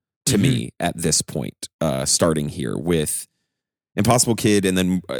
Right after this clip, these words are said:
Speaker 1: everything moving forward. I feel he is being very reflective,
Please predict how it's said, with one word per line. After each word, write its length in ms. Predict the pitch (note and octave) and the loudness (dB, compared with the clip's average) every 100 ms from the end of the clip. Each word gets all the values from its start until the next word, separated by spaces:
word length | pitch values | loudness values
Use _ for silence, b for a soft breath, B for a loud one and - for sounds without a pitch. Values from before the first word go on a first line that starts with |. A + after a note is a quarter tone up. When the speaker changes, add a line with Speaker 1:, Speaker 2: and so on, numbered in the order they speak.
| - | 0
Speaker 1:
everything 400 | G2+ G#2 - F#2 | 2 2 2 -2
moving 240 | E2 D#2 | -2 -2
forward. 360 | - D#2 C2 - | -2 -2 -2 -4
I 120 | - E2 | -4 -4
feel 500 | - E2+ D#2+ D2 C#2+ | -2 0 0 -2 -6
he 280 | - F2+ E2+ | -10 -4 -2
is 140 | D#2+ | -2
being 320 | - F2 D#2 D2+ | -2 -2 -2 -2
very 680 | E2+ D#2+ D#2 D2+ C#2 C2 - _ _ _ _ | 0 0 0 -2 -4 -8 -12 _ _ _ _
reflective, 760 | - - G#2+ - B2+ A2 G2 | -6 -2 -2 2 2 2 -2